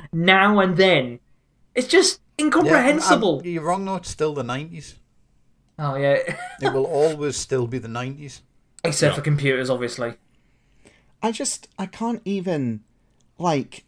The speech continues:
Speaker 4: <sighs> the, the real problem we have here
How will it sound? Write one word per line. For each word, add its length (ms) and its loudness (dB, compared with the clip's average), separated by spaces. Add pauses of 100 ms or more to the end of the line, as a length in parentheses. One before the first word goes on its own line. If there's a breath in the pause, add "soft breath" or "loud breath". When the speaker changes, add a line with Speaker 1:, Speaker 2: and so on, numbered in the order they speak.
(160)
Speaker 4:
<sighs> 40 -16 (1800 loud breath)
the, 140 0 (120)
the 160 2
real 240 -2
problem 420 -2
we 140 -2
have 280 -4
here 240 0